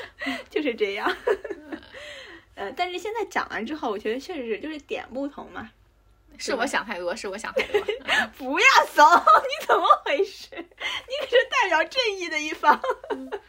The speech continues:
Speaker 2: 嗯，
Speaker 1: 我，
Speaker 2: 其实
Speaker 1: 我是喜欢圣母的一方。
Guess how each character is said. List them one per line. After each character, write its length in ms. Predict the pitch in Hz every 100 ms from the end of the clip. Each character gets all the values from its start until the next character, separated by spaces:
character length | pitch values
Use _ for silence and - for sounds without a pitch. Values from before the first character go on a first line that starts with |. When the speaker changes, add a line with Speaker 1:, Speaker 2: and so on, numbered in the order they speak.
| _ _ _
Speaker 2:
嗯， 200 | - 220 -
Speaker 1:
我， 200 | - -
Speaker 2:
其 140 | - -
实 120 | - - -
Speaker 1:
我 120 | -
是 200 | 440 453 480
喜 240 | - 440
欢 340 | - 277 285 392 _
圣 380 | - - 480
母 160 | 285 220
的 140 | -
一 120 | 285 311
方。 220 | -